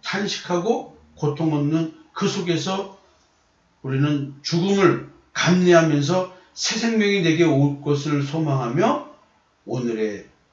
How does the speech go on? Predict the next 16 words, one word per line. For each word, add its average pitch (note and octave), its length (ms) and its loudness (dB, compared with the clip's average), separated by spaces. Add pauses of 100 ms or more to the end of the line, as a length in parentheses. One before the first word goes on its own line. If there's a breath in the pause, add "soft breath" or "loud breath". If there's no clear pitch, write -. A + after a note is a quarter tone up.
(100)
참음의 F3 580 -2
길을 D#3+ 360 -4 (240)
걷는 F#2+ 280 -12
것입니다. - 440 -18 (600 soft breath)
오늘도 D3 520 0 (180 loud breath)
하나님께서 F3+ 920 -2 (120)
자기 F3 340 0
자신을 F#3 300 2
우리에게 E3 420 4
나타내시고 D3+ 880 0
나와의 G3 540 6
하나됨을 G3+ 600 2
위해서, - 360 -6 (140)
임마누엘의 C3 520 2
언약을 A2+ 580 -4
위해서 C3 480 -6